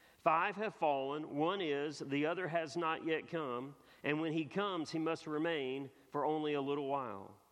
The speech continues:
The beast that was and is not is itself an eighth king, but it belongs to the seven and is going to destruction.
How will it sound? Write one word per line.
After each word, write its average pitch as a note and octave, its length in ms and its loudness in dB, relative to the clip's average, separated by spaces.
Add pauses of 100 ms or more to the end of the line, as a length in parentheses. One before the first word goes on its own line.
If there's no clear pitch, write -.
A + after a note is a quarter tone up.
(520)
The D#3+ 80 4
beast G3 300 0
that G3+ 140 2
was F#3 360 4
and E3+ 100 0
is E3+ 180 -2
not D#3+ 380 2
is D3+ 160 2
itself F#3+ 500 -2
an D3+ 100 0
eighth F3+ 320 -2
king, D3 340 -2
but D3+ 120 0
it D3 80 -2
belongs E3 500 0
to E3 120 -2
the C#3+ 100 0
seven C#3+ 560 -2 (320)
and D3 120 2
is B2+ 120 0
going D#3+ 360 0
to E3 140 -4
destruction. C#3 680 -4